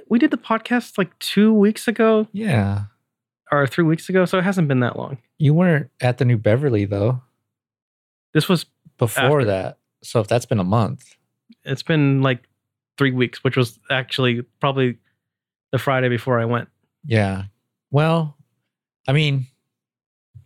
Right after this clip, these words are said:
Speaker 2: I do work on the podcast. I'm always hearing your voice and you
Speaker 1: Yeah.
Speaker 2: talking about film. So
Speaker 1: <laughs>
Speaker 2: for me, there's always a more close connection, I guess, to all the work in that sense. Or at least us meeting and talking <laughs> about the work.
Speaker 1: Yeah.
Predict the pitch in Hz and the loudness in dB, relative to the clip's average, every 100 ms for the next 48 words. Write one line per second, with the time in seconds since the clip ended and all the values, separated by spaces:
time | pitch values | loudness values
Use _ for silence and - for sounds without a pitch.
0 | - 123 120 139 131 110 113 95 - 95 | -4 -2 0 2 2 0 -2 -2 0 -2
1 | - 104 - 101 101 92 101 101 113 107 | -2 -8 -6 -6 -6 -4 -2 2 2 2
2 | 101 - 101 101 110 175 139 104 101 - | 0 0 -4 -2 0 0 0 -2 -2 -2
3 | 101 101 120 - 107 98 104 - - - | 0 0 2 0 2 0 -2 -6 -8 -8
4 | - - _ _ 143 127 143 127 117 117 | -10 -10 _ _ 0 2 2 2 0 2
5 | 120 113 104 - - 143 113 101 - - | 2 2 -2 -4 -16 -6 -2 -2 -2 -2
6 | 107 - - 95 98 - 131 123 120 131 | -2 -2 -4 -2 0 0 0 0 0 -2
7 | 131 - 131 139 139 151 151 - 139 139 | -2 -2 0 0 0 -2 -4 -4 -2 -2
8 | - 156 165 - - _ _ _ _ _ | -2 -2 -2 -6 -16 _ _ _ _ _
9 | _ _ _ _ - 120 113 117 107 107 | _ _ _ _ -4 0 0 -2 -2 -4
10 | - 101 113 123 123 - 120 - 98 - | -2 -2 2 0 -2 -6 -6 -2 -2 2
11 | 139 123 131 131 143 160 - 151 113 | 2 2 -2 -2 -2 -4 -2 0 0